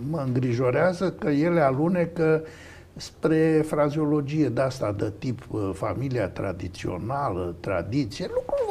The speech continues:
valabile într-un fel, dar care se demonetizează când se uzează de ele. Miezul problemei, după mine, stă în copii.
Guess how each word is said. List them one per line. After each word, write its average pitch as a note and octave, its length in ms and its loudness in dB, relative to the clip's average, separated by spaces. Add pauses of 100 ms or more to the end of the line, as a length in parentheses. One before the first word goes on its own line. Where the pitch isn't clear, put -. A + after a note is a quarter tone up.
valabile C#3+ 520 6
într-un A2+ 320 0
fel, G#2+ 240 -4
dar C3 160 0
care E3+ 220 2
se E3 180 -6
demonetizează D3 1080 -2 (420)
când B2 180 0
se B2+ 140 0
uzează G2+ 640 0
de F#2 120 -4
ele. F2+ 540 -4 (480)
Miezul G3+ 480 8
problemei, D3 520 0
după B2 360 -2
mine, F3+ 220 -4
stă - 200 -4
în D#3 80 0
copii. - 640 -6